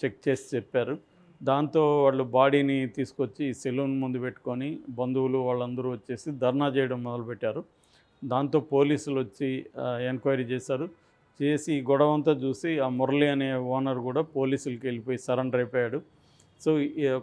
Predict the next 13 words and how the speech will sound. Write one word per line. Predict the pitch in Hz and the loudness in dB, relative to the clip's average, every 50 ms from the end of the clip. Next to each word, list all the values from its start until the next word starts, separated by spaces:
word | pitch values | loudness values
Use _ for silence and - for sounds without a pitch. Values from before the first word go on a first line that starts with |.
| 131 - | -2 0
పోలీసులు, | 151 151 147 151 143 147 - 147 143 139 135 135 127 127 131 131 117 127 127 | 2 2 2 2 0 -2 -2 0 2 2 2 2 0 0 -2 -2 -2 0 0
ఆ, | 117 117 | -2 -2
సిఐ | - - - 143 143 147 147 143 | -4 -2 0 2 2 4 4 2
కాశీ | 135 - - 135 135 139 135 - 151 | 0 2 4 6 6 6 6 4 0
విశ్వనాథ్ | 139 135 123 - - 156 139 139 135 123 113 127 - - - _ - | 0 0 -4 -6 -6 -6 -4 -4 -4 -6 -6 -8 -8 -8 -10 _ -2
ప్రెస్ | 131 127 - - | -2 -2 0 0
మీట్ | 151 147 127 139 127 | -2 0 0 0 -2
పెట్టి | 131 123 131 - 185 196 - - - | -2 -2 -2 -4 -6 -6 -8 -6 -6
ఈ | 139 | -6
డీటెయిల్స్ | 120 127 135 135 117 139 135 131 127 - 135 | -4 -2 -4 -2 0 0 0 0 -2 -6 -8
అంతా | 127 117 120 113 | -8 -8 -8 -10
చెప్పాడు. | - - 107 - 123 113 113 123 151 - _ _ _ _ - - _ _ _ _ - | -10 -10 -8 -4 -4 -4 -4 -6 -8 -10 _ _ _ _ -20 -20 _ _ _ _ -4
So, | - | 0